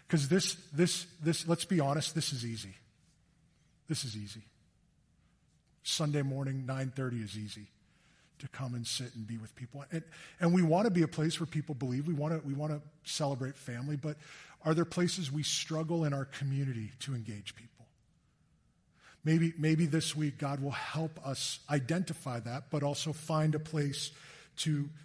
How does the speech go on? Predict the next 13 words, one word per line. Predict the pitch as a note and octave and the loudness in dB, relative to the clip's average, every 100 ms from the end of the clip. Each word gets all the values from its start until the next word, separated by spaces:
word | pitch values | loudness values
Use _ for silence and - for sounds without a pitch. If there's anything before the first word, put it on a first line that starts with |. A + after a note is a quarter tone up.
| - | -4
to | D#3+ | -2
connect | E3 E3+ D#3+ E3 D3 | 0 2 2 0 -4
with | C3+ - | -6 -6
people | B2 A#2 A2+ - | -8 -8 -10 -4
outside | D3+ D3+ - D#3+ E3+ | -4 -2 0 2 2
of | D#3 C3+ | 2 0
work, | C#3+ E3 F3 - | 0 0 -4 -6
outside | D3 C#3 - D3 D3+ | -6 -4 -2 0 0
of | D#3 | -2
church, | - - D#3+ C3+ - - - | -2 0 0 -2 -6 -8 -4
just | D#3+ - - F3 | -4 -4 -4 0
in | D#3 D#3 | 2 0
community. | D#3 C#3 B2+ G#2 G2 | -2 -4 -4 -8 -12